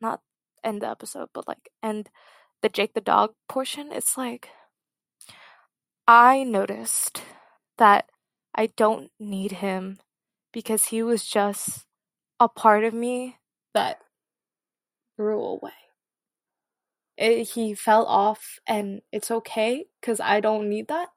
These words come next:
and I will have many more in my life. And people have been telling me this, but it never really clicked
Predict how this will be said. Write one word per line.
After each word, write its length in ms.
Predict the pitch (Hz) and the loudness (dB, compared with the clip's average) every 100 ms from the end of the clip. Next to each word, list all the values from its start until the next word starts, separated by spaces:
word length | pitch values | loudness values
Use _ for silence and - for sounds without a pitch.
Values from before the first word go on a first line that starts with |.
| - | -12
and 80 | 208 | -4
I 100 | 214 | -4
will 180 | 202 | -2
have 180 | 202 208 - - - _ _ _ _ _ | -4 -8 -10 -20 -20 _ _ _ _ _
many 320 | 220 233 277 277 | 0 0 0 0
more 360 | 226 196 202 | -2 0 -2
in 100 | 202 | -2
my 120 | 196 | -6
life. 280 | 196 - 233 262 | -8 -10 -10 -8
And 160 | 220 | -6
people 220 | 262 277 | -4 0
have 160 | 226 196 | 2 2
been 100 | 214 | 0
telling 300 | - 226 214 | -4 -4 -4
me 100 | 233 | -6
this, 240 | - - | -6 -6
but 180 | - - | -6 -6
it 140 | - - | -6 -4
never 420 | 226 220 226 269 | 2 2 4 0
really 300 | 240 233 226 | 2 0 0
clicked 640 | - - 208 226 - - | -8 -4 -2 -2 -6 -20